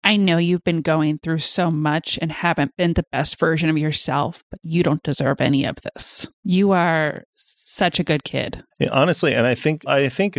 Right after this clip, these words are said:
Speaker 2: like, the gesture there is Susan being honest with Shamanda that, like, Shamanda has been fucking up, right?
Speaker 1: Mm-hmm.
Speaker 2: Like,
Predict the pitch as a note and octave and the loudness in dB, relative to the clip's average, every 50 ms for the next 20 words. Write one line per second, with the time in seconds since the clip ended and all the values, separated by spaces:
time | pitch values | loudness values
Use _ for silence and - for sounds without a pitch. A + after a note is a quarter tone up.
0 | A2+ - B2 A2+ A2+ A#2 B2 A#2 - - A2 F#2 - F#2+ G#2 G#2+ - - C3+ B2+ | -4 -4 -6 -4 0 0 0 2 2 2 0 2 2 2 0 0 0 0 0 0
1 | B2+ C3+ C3 C3 C3 C3 C3 - - - A2+ G#2+ G#2+ G#2 G#2 G2+ - - - _ | 2 2 0 2 0 -2 -2 -4 -4 -2 0 2 2 2 0 -2 -6 -8 -10 _
2 | _ - - - B2 B2+ B2 C3 B2 A#2+ G2+ A2+ G#2+ G2+ F#2+ F2 F2 F#2+ G2 F#2+ | _ -4 0 0 2 2 2 2 0 2 2 0 0 0 2 2 2 2 0 0
3 | - - G2+ - - G#2 F#2 F#2 F#2+ G2 G#2 G#2 F#2 F#2+ G2 G2 F2+ F2 - - | -2 -4 -4 -4 -2 0 2 2 2 2 2 2 0 0 0 0 0 0 -2 -2
4 | - F#2 F2+ F2+ F#2 F2+ E2+ E2+ E2+ - - _ - - G2 F#2+ F#2 F2 - G2+ | 0 0 2 2 2 2 0 0 -2 -4 -10 _ -6 -2 0 0 0 0 0 0
5 | F#2+ F2 - - F2 - - E2 D2+ D2+ C#2+ - - _ _ _ _ _ _ _ | 0 0 2 0 0 0 -2 -4 -2 -2 -2 -2 -4 _ _ _ _ _ _ _
6 | _ - F#2+ F2+ F#2+ F#2+ - - F2+ E2+ F2 | _ 2 4 4 4 2 2 2 2 2 0